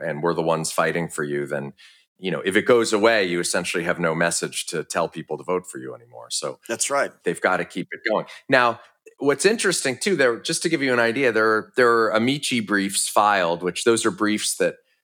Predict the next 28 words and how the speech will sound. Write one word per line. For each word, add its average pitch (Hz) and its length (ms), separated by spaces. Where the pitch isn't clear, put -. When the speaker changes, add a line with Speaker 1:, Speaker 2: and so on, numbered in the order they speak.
Speaker 1:
it's, 101 220
they're 107 120
sort 127 240
of, 117 60
like, 98 200
called 95 280
friends, 101 480
friends 107 460
of 90 100
the 90 80
court 98 340
briefs 113 640
that 95 200
outside 98 480
organizations 90 920
can 95 220
send 98 460
to 113 180
the 95 120
court 98 500
talking 98 360
about 92 280
these 90 160
cases 90 500
that - 180
give 92 180
their 98 160
opinion. 101 540